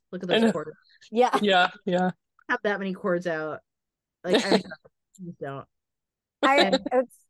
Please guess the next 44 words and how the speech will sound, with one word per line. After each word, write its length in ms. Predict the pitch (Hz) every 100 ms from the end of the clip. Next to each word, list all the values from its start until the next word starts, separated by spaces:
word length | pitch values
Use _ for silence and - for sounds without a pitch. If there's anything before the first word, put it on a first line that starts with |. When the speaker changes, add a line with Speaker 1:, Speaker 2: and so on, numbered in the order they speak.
| _ _
Speaker 1:
seeing 140 | 349 269
that 140 | 247
house 160 | 226 220
with 100 | 233
the 80 | 208
Supreme, 420 | 208 190 202 190
I'm 100 | 180
like, 180 | 180 185
"Oh, 80 | 220
yeah." 240 | 170 135 180 _ 285 - _ _ _ _
<laughs> 260 | 247 - - _ _ _ _
Speaker 3:
It's 200 | 277 277
so 160 | 277 285
funny. 220 | 254 214 233
I 100 | 214
just 240 | 202 -
listened 240 | 220 262
to 80 | 254
this 140 | 269 269 -
audiobook, 600 | 185 185 202 226 226 226 -
and 180 | 214 226
the 80 |
way 280 | 226 196 202
<laughs> 60 | -
that 140 | 294 277
she 120 | 269
described 1080 | 233 262 269 - - 277 208 185 196 214 208 233 -
the 100 | 220
male 500 | 214 208 180 185 180 - 147
char-, 280 | 196 190 180
like, 160 | 202 190
the 80 | 214
male 300 | 190 185 180
lead 220 | 180 180
in 120 | 196
this 160 | 196 202
book, 320 | - 185 226 - _ _ _ _ _
he 220 | _ 262 247
was 160 | 254
wearing, 320 | 214 214 214
like, 160 | 220 233
a 60 | 240
weird 380 | 196 185 196
shirt. 460 | - - 180 208 226